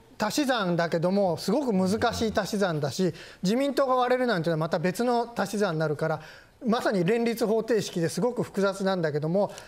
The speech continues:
何としてもこう自民党、非自民政権を作るっていう自信と、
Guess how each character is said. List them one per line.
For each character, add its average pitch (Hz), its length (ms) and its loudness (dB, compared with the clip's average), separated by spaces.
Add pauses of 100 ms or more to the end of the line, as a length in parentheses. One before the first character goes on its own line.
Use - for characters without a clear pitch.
(120)
何 262 240 0
と 247 80 2
し - 80 -2
て - 80 -2
も 202 120 0
こ 180 80 0
う - 20 -2
自 165 140 0
民 208 180 0
党、 208 100 0
非 262 160 0
自 208 160 -2
民 214 160 2
政 220 260 0
権 175 120 0
を 156 60 -2
作 - 200 -6
る 214 80 0
っ 180 40 -4
て - 180 -4
い 208 80 4
う - 80 -4 (180)
自 175 160 0
信 233 260 -2
と、 226 400 0